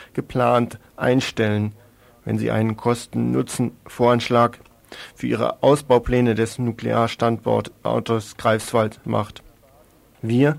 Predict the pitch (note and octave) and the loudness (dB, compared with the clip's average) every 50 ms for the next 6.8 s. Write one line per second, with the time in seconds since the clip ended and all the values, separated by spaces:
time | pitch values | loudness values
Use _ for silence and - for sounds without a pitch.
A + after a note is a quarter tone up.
0 | - - - _ - B2 B2 A#2+ - - A#2 B2 B2 C3 C#3 C#3+ C#3+ C#3+ C#3+ D#3 | -6 -16 -14 _ 0 0 0 0 -2 -2 0 0 2 2 0 0 0 -2 0 0
1 | D#3+ D3+ D#3+ D#3 A2 - C#3 C3+ C#3 D3+ D#3 D#3 E3+ C#3 A#2 A2+ G#2 - - - | 0 2 2 0 2 4 4 6 6 4 4 2 0 2 2 0 0 -2 -4 -4
2 | C3 C#3 - D3+ D3+ D3+ C#3+ C#3+ - - - - A#2 B2+ C#3 D3 C#3+ C3+ B2+ A#2 | -4 -2 0 0 0 0 0 -4 -8 -8 0 2 4 4 4 4 4 4 4 2
3 | A#2 A#2+ - - - B2+ C#3 D3 D3+ D3+ D#3 D3 - A2+ G#2 - A#2 A#2 B2+ C3+ | 0 -2 0 2 4 6 6 6 4 2 0 -2 -4 -6 -2 2 4 4 6 6
4 | C#3+ D3 C3+ A2+ A#2+ A#2+ A#2 A#2+ A2+ - - D3+ D#3+ D#3+ D3+ D#3+ - - - - | 4 2 0 -2 -4 -4 -4 -4 -6 -4 -2 -2 0 2 0 0 0 -2 -2 0
5 | B2+ B2+ C3+ C#3+ D3+ D3 C#3+ C#3+ - - D3+ D3+ D3 - C#3+ C3 B2+ C3 A#2 A#2 | 2 4 4 4 4 4 2 0 -2 0 0 0 2 0 -2 -2 -2 -4 -2 0
6 | C3+ C#3+ D3+ D3+ D3+ C#3+ - A2+ A2+ - A2+ C3+ C#3 D3 D3+ D3+ | 2 2 4 4 2 0 0 -4 -6 -2 0 2 4 4 4 2